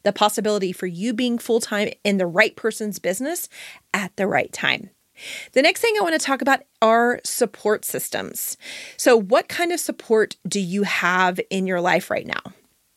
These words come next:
If you have a ton of support, then taking an additional risk and working in the marketing part of growing your own business may be great.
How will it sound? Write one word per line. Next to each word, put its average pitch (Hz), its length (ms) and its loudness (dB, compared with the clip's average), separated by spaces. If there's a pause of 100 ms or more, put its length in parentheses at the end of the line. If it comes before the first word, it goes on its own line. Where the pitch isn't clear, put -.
(380)
If 233 280 4
you 330 140 4
have 370 220 0
a 370 60 0
ton 240 240 0
of 269 80 -2
support, - 560 -2 (380)
then 254 540 4 (240)
taking 294 500 0
an 220 180 4
additional 240 580 2
risk 208 480 2 (360)
and 240 460 4 (280)
working 269 640 2
in 233 220 2
the 220 80 2
marketing 220 520 0
part 233 240 2
of 196 140 -2
growing 208 560 2
your 247 340 4
own 196 200 2
business 208 600 0 (220)
may 294 100 4
be 302 140 4
great. 392 400 0